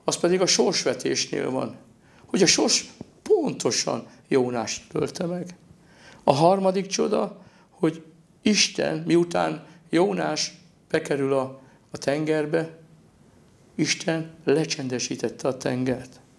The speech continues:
A negyedik csoda, hogy az Úr halat, egy nagy halat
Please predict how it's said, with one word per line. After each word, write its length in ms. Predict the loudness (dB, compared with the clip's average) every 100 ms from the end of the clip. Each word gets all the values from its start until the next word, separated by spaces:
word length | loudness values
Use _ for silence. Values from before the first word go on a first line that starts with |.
| -20 -20 0
A 120 | 2
negyedik 680 | 4 4 4 2 0 -2 -8 -20 -20 _ _ _ _ _ _ _ _ _ _ _ _ _ _ _ -4
csoda, 340 | 0 2 0
hogy 320 | -4 -2 0
az 140 | 0 0
Úr 340 | 0 0 -2 -12 -18
halat, 460 | 2 4 4 0 -6
egy 180 | -6 -4 -2
nagy 400 | 0 0 -4 -8 -2
halat 420 | 0 -2 -6